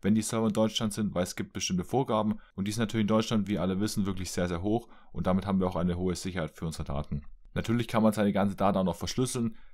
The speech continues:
das wollen wir uns aber in diesem Video nicht anschauen, da können wir gerne ein separates Video dazu machen, aber ich würde mal denken, dass Hetzner ein sehr vertrauenswürdiger Partner ist,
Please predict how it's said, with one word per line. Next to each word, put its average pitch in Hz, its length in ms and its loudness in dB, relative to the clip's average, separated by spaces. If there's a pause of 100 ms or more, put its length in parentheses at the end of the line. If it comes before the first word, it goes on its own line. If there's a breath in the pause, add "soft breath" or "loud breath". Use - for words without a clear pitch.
(100 loud breath)
das 107 160 -4
wollen 104 80 4
wir 104 60 2
uns 95 100 -2
aber 90 120 0
in 85 60 -4
diesem 98 220 -2
Video 92 140 2
nicht 139 180 -2
anschauen, 113 280 -2
da 95 60 0
können 95 400 0
wir 95 80 4
gerne 90 200 0
ein 87 60 -2
separates 101 540 -4
Video 117 160 -2
dazu 107 240 -2
machen, 104 340 -2 (260 soft breath)
aber 110 180 0
ich 110 100 2
würde 113 140 4
mal 95 160 4
denken, 98 180 4
dass 87 200 -4
Hetzner 98 260 -2
ein 87 140 0
sehr 98 200 -2
vertrauenswürdiger 95 720 0
Partner 92 380 -2
ist, - 180 -6